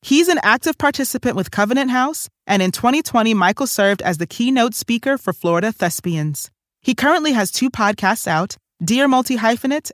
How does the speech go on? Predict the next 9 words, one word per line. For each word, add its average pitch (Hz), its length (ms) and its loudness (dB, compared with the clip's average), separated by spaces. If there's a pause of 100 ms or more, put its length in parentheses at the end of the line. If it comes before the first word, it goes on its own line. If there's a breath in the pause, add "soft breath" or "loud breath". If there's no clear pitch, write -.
and 175 180 4
My 170 220 4
Broadway 185 380 2
Memory 190 500 0
with 175 140 -4
the 170 100 0
Broadway 170 320 2
Podcast 185 500 0
Network. 160 440 -2